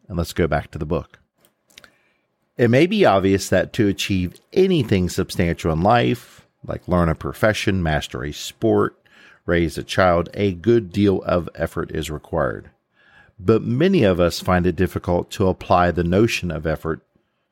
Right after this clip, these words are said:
to our emotional or mental lives. Without effort, we might get lucky, but like a long-forgotten New Year's resolution, the success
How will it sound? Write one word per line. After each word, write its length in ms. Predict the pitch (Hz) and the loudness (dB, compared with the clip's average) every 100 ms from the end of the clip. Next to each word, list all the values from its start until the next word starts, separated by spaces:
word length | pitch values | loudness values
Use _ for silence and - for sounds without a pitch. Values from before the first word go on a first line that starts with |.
| _ _ _ _ | _ _ _ _
to 100 | - | -2
our 100 | 98 | 0
emotional 680 | 87 85 82 - 85 78 76 | 2 2 0 -2 -4 -4 -8
or 160 | - 85 | -6 -2
mental 400 | 85 82 - 76 | -2 -2 -2 0
lives. 500 | 78 78 76 - - | 0 0 -2 -8 -4
Without 340 | 90 85 80 - | 0 2 0 2
effort, 380 | 120 - 117 - _ _ | 0 2 -2 -4 _ _
we 140 | 95 | -2
might 480 | 95 85 87 - 135 | 0 0 -2 -8 -12
get 380 | 120 92 - - | -2 0 0 -6
lucky, 760 | - 87 113 120 - 85 98 113 _ _ _ _ _ _ _ _ _ _ _ | -4 0 0 -2 -10 -8 -8 -8 _ _ _ _ _ _ _ _ _ _ _
but 120 | 95 | -6
like 220 | 82 98 | -2 0
a 80 | 92 | 0
long-forgotten 880 | 90 98 123 127 120 - 92 95 92 | 2 2 2 0 -4 -4 2 2 2
New 100 | 95 | 0
Year's 340 | 95 87 82 78 | 0 0 0 0
resolution, 1040 | 85 78 80 107 110 - 90 87 87 82 - _ | -2 0 0 2 2 0 2 2 0 -6 -14 _
the 160 | - 92 | -4 -4
success 800 | - 87 - 127 127 - - | -2 -8 -2 0 0 -2 -10